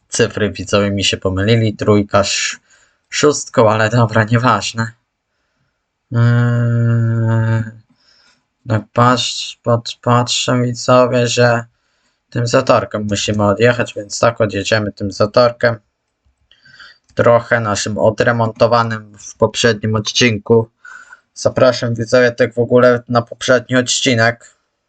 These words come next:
kto jeszcze nie widział, więc tak. Jest. Dobra, je-,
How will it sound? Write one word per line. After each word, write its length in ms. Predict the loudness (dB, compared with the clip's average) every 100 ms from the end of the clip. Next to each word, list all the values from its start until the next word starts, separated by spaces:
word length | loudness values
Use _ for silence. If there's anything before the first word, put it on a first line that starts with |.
| _ -20 _ _ _ _
kto 260 | 0 2 4
jeszcze 380 | 2 -2 0
nie 180 | 2 0
widział, 440 | -2 -4 0 0 0
więc 340 | -2 -4 0
tak. 460 | 2 2 0 -14 _ -20 -14
Jest. 460 | -10 -8 -10 -20 _ -20 -20 -20 _ _ _ _ _ _ _ _ _ _ _ _ _ -20 _ _ _ -20 -20 -14 -12 -12 -12 -14 -16 _ _ _ _ _ _ _ _ _ _ -20 _ _ _ _ _ _ _ _ _ _ _ _ -20 -20 _ _ _ _ _ _ _ _ _ _ _ _ _ 2
Dobra, 360 | 2 4 2
je-, 160 | 2